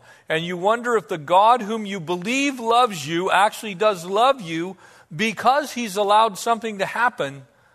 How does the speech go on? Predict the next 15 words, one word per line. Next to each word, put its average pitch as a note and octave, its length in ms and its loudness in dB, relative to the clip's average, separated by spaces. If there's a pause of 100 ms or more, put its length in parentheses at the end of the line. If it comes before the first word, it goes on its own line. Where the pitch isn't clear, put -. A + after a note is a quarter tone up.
(240)
that E3+ 240 -8
seems G#3+ 640 -8
tragic D#3 640 0 (300)
and D#3+ 280 -4 (100)
inexplicable. D#3 960 -8 (2250)
That E3+ 320 -2
question F3+ 540 -2
gets D3 220 -10
answered D#3 420 -6
in A#2+ 80 -10
this A#2+ 200 -12
chapter. C#3 520 -8 (1700)
Because D#3+ 360 -6
without G#3 680 0
question, C#3 920 -8